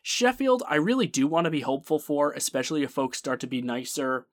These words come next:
to Carlos Beltran, but I don't know. It may be too little too late by the time he's almost off the ballot,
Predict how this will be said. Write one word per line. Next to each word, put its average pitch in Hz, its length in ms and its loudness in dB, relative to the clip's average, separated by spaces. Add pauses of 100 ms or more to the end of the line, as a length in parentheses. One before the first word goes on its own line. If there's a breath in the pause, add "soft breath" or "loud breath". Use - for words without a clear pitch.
(200)
to 139 100 -4
Carlos 147 440 4
Beltran, 175 760 0
but 135 300 0 (280)
I 143 140 0
don't 139 120 2
know. 120 260 -4
It 123 160 -8
may 139 200 0
be 170 140 -2
too 165 220 -2
little 160 220 -2
too 175 200 -4
late 170 300 2
by 156 100 4
the 151 80 -4
time 156 200 -2
he's 156 120 -2
almost 156 320 2
off 156 140 2
the 156 80 -4
ballot, 156 460 4